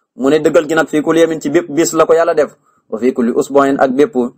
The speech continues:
ayu bis de, wa fi kulli shahrin ak bépp weer, wa fi kulli aamin ak bépp at de. Kon xasida gi boo koy jàng bis yeeg, ayu bis yeeg, weer yeeg, at yépp, sunu borom dana dëggal sa yaakaar na yow ku war a texe nga de. Ba lépp loo bëgg ci aduna, sa yaakaar du tas mukk de.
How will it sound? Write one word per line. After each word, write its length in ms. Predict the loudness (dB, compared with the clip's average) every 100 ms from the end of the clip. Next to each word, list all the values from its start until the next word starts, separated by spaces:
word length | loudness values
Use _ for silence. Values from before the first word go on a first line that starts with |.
| _ -10 0
ayu 260 | 0 0
bis 180 | -4 -2
de, 120 | 0
wa 140 | 0 0
fi 140 | -4
kulli 200 | -4 -2
shahrin 260 | 0 0 2
ak 100 | -2 0
bépp 180 | -2 2
weer, 420 | 2 4 0 -2 _ _ _
wa 60 | -6
fi 120 | -4
kulli 200 | 0 2
aamin 300 | 2 2 0
ak 120 | 0 0
bépp 220 | 0 2
at 120 | 0
de. 140 | 0 -6 -6 _ _ 0
Kon 160 | 0
xasida 300 | 2 0 0
gi 60 | 0
boo 160 | 2 2
koy 160 | 2 0
jàng 240 | 0 -2 -6
bis 180 | -4 0
yeeg, 400 | 2 2 0 _ _ _ _ _
ayu 200 | 0 0 -2
bis 160 | -4
yeeg, 380 | 0 2 2 0 _ _ _
weer 300 | 0 2 2
yeeg, 220 | 2 0 0
at 160 | -2 0
yépp, 280 | 0 0
sunu 220 | -2 -4 0
borom 200 | 2 2
dana 160 | 0
dëggal 220 | 2 0
sa 100 | 2
yaakaar 220 | 2 2 2
na 80 |
yow 160 | 2 2
ku 100 | 2
war 120 | 0
a 60 | 2
texe 200 | -2 0
nga 120 | 2
de. 120 | 2 -2 _ _ _
Ba 100 | -2
lépp 200 | 0 0
loo 200 | 2 2
bëgg 260 | 2 0 0
ci 140 | 2
aduna, 320 | 2 2 0
sa 160 | 2 2
yaakaar 280 | 2 0 -2
du 80 |
tas 160 | -2 -2
mukk 220 | -2 0
de. 100 | 0